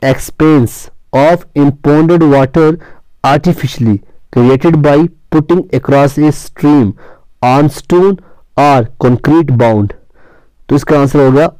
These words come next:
रिजर्वर। ओके, रिजर्वर इसका करेक्ट आंसर होगा। नेक्स्ट क्वेश्चन क्या है? नेक्स्ट क्वेश्चन कह रहा है कि जो a current which flow, a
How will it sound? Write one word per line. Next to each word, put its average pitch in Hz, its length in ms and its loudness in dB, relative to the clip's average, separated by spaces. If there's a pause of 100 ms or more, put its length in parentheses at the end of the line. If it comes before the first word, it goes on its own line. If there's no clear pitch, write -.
रिजर्वर। 107 580 0 (140)
ओके, 110 260 -2 (320)
रिजर्वर 120 360 0
इसका 123 300 -2 (420)
करेक्ट 113 260 -2
आंसर 104 240 -4
होगा। 95 260 -8 (2250)
नेक्स्ट 190 280 -2
क्वेश्चन 156 300 2
क्या 117 200 2
है? 101 80 2
नेक्स्ट 131 200 0
क्वेश्चन 170 280 -2
कह 165 80 2
रहा 151 120 2
है 170 120 2 (280)
कि 180 60 -2
जो 226 320 0 (400)
a - 120 0
current 190 320 0 (120)
which 127 320 0
flow, 175 260 2 (420)
a 208 60 -2